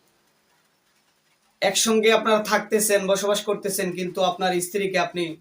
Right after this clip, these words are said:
সঠিকভাবে পাইতেছেন না। স্বামী স্ত্রীর যে সম্পর্ক, ওই সম্পর্ক আপনাদের হইতেছে না। সে তো অবশ্যই আপনাকে ঠকাচ্ছে।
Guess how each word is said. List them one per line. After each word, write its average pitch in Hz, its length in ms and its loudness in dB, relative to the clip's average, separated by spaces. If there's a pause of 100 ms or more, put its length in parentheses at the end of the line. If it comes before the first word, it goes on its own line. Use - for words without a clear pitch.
(320)
সঠিকভাবে 196 680 2
পাইতেছেন 165 460 -4
না। 123 280 -10 (520)
স্বামী 190 320 0
স্ত্রীর 196 300 0
যে 196 120 2
সম্পর্ক, 196 560 0
ওই 180 120 -2
সম্পর্ক 180 440 -6
আপনাদের 165 360 -8
হইতেছে 160 380 -8
না। 127 240 -10 (600)
সে 214 240 -2
তো 220 100 2
অবশ্যই 240 360 4
আপনাকে 208 280 0
ঠকাচ্ছে। 180 680 -6